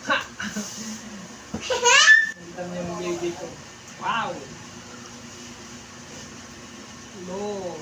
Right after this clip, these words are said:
Loko! So, yan, mga master.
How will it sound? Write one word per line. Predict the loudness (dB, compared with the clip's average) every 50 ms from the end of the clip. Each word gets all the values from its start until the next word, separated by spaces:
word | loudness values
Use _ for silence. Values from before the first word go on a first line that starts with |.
| -10 -12 -14 -16 -16 -16 -16 -16 -16 -16 -16 -16 -16 -14 -14 -14 -14 -14 -16 -16 -16 -16 -16 -16 -16 -16 -16 -16 -12 -6 -4 -4 -4 -4 -6 -12 -14 -16 -16 -14 -14 -10 -8 -6
Loko! | -6 -8 -8 -8 -8 -6 -4 -4 -4 -6 -6 -6 -8 -10 -10 -12 -16 -16 -18 -18 -16 -16 -14 -14 -16 -16 -16 -16 -16 -14 -10
So, | -6 -4
yan, | -2 -2 -2 -4
mga | -6 -4 -4
master. | -4 -4 -2 -2 -2 -2